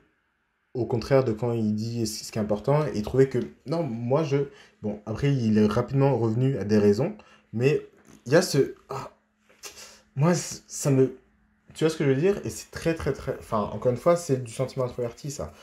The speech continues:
Ce style de mouvement, et cetera, même, euh, c'est, je, genre, c'est pas que ce qu'il dit, c'est pas tout ça. Là, je, je, je, c'est pour ça que je parle moins et que je suis moins foufou et que je suis plus concentré que,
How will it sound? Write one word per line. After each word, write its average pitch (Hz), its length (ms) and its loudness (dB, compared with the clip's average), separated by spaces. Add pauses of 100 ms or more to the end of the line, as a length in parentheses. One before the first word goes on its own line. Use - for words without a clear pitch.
(100)
Ce - 140 -6
style 139 220 -2
de 120 80 2
mouvement, 127 360 2
et 139 60 0
cetera, 135 380 0
même, 113 280 0
euh, 92 180 -4
c'est, 107 300 -6
je, 104 320 -6
genre, 104 160 -6
c'est 107 140 -4
pas 143 120 2
que 143 340 -2 (200)
ce - 140 -14
qu'il 127 120 -6
dit, 139 160 -2
c'est 131 160 -4
pas 120 140 2
tout - 240 -10
ça. 127 200 4
Là, 127 200 4
je, 113 140 -2 (180)
je, 104 280 2
je, 95 480 -4 (280)
c'est - 120 -14
pour 117 100 -2
ça 139 100 4
que 135 80 2
je - 80 -4
parle 113 160 2
moins 127 160 4
et 135 40 4
que 135 100 -4
je 104 60 -6
suis 120 100 -6
moins 117 80 -2
foufou 120 300 -6
et 135 40 -2
que 110 100 -8
je 104 60 -8
suis 107 80 -14
plus 120 120 -12
concentré 107 460 -4
que, 95 720 -2